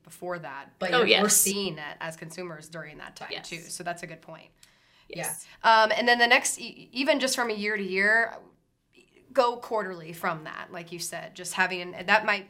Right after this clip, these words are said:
Speaker 1: if you feel like scheduling out for the entire year is a little bit crazy for you or just it's a little overwhelming,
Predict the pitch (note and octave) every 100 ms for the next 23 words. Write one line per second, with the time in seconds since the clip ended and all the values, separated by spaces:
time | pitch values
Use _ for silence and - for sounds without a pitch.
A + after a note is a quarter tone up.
0 | _ - G3+ G#3+ - C4 C#4 C4+ A#3+ A#3
1 | - _ - - A#3+ A3 G#3+ G3+ G3+ F#3+
2 | F#3 - F#3+ F#3 F3 F3 E3+ E3+ E3+ E3+
3 | E3+ E3 - E3 D#3+ E3+ F3 E3 E3 E3
4 | D#3+ E3+ D#3+ - E3+ F3 E3 E3 D#3+ E3
5 | E3+ F3 A#3+ D#4+